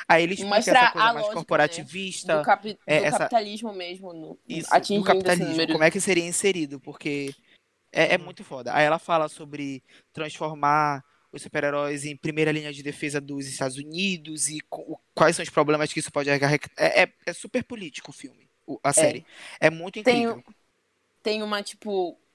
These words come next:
Speaker 2: tem uma questão de, "Ah, vou levar os heróis pro exército", aí os outros não
Speaker 1: Isso.
Speaker 2: querem, aí a empresa quer. Gente, é muito, muito, muito
Speaker 3: Ai,
Speaker 2: legal.
Speaker 3: vou ver.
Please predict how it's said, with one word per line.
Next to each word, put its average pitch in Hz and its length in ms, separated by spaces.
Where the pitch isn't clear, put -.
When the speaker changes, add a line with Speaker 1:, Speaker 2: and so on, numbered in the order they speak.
Speaker 2:
tem 190 160
uma 185 160
questão 185 360
de, 180 160
"Ah, 170 60
vou 180 160
levar 175 300
os 170 80
heróis 170 240
pro 185 120
exército", 170 1040
aí 180 260
os 180 80
outros 185 260
não 185 80
Speaker 1:
Isso. 131 200
Speaker 2:
querem, 175 580
aí 170 120
a - 40
empresa 175 320
quer. 175 240
Gente, 208 420
é 240 60
muito, 202 480
muito, 208 380
muito 208 180
Speaker 3:
Ai, 214 60
Speaker 2:
legal. 208 300
Speaker 3:
vou 160 100
ver. 151 140